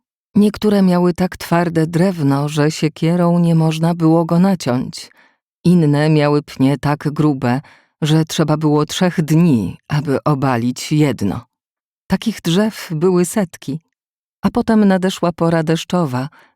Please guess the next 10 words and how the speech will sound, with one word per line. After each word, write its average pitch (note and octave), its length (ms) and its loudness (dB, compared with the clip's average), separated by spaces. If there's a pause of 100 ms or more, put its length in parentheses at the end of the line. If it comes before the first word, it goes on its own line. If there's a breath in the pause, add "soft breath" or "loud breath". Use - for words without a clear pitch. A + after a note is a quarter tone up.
(140)
i F3 100 0
przez D#3 320 -2
trzy - 240 0
miesiące E3+ 800 0
z C#3 40 -6
założonymi C3 880 0
rękoma C3 640 0
patrzyłyśmy B2 1040 -2
w - 120 -6
niebo. A2 460 -2